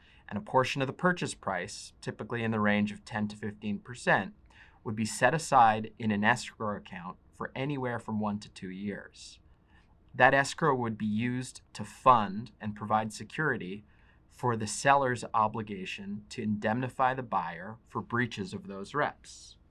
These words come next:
But in a deal with R W I, there is generally no indemnification for rep breaches. An insurer s-, effectively steps into the seller's shoes as the party that backstops those reps.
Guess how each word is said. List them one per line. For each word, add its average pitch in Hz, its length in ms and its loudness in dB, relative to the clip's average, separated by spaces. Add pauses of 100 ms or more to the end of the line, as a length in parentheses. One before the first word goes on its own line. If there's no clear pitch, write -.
(680)
But 120 100 -4
in 117 120 0
a 117 40 0
deal 123 400 2
with 165 400 -2 (100)
R 117 200 4
W 104 340 0
I, 90 380 -6 (320)
there 120 100 -2
is 107 140 -4
generally 127 520 2
no 113 320 2
indemnification 120 1040 -4
for 110 120 -2
rep 117 260 4
breaches. - 720 -14 (640)
An 127 100 0
insurer 113 760 0 (320)
s-, - 160 -14 (100)
effectively 123 540 0
steps - 640 -2
into 127 240 -8
the 117 100 -6
seller's 120 460 -4
shoes 101 680 -4
as 107 160 -6
the - 100 -14
party 120 460 2
that 104 200 -10
backstops 101 720 -4
those 95 260 -12
reps. - 600 -6